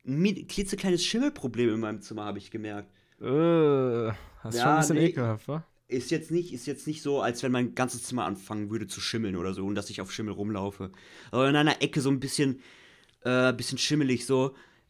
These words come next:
Speaker 1: Ähm, und ich habe einfach gemerkt, dass mein Zimmer ein, ein ganz anderes Biotop ist.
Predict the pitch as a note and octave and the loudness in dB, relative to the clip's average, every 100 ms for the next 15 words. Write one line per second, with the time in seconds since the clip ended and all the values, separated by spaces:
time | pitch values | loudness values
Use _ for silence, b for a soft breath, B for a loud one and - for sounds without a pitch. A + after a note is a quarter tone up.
0 | - B2 B2 A#2+ A#2+ - - _ _ _ | 0 4 6 6 4 -2 -16 _ _ _
1 | _ _ - D3+ D3 D#3+ D3 C3 A#2 - | _ _ 2 4 4 4 2 0 0 0
2 | B2 D#3+ D#3+ - - G#2 - A2 - C3 | 2 2 -2 -8 -12 -6 -2 -2 0 2
3 | A#2 - - - _ _ _ _ _ - | 2 -2 -14 -20 _ _ _ _ _ -12
4 | C#3+ C3+ F3 - G3+ G#3+ D#3+ - E3 D#3+ | -6 -4 -2 0 2 2 0 2 4 4
5 | - G#3+ - F2+ - | 4 0 -2 -8 -8